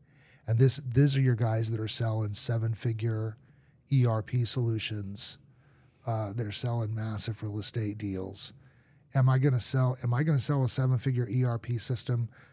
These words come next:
to the same company year after year after year? No, but I'm gonna learn where those guys move. I'm gonna learn where my quarry moves. I'm gonna learn what draws them in.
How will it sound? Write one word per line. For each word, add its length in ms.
to 100
the 80
same 240
company 380
year 200
after 200
year 160
after 160
year? 160
No, 520
but 160
I'm 100
gonna 120
learn 240
where 200
those 280
guys 480
move. 540
I'm 80
gonna 140
learn 260
where 100
my 180
quarry 420
moves. 480
I'm 80
gonna 140
learn 240
what 160
draws 420
them 180
in. 420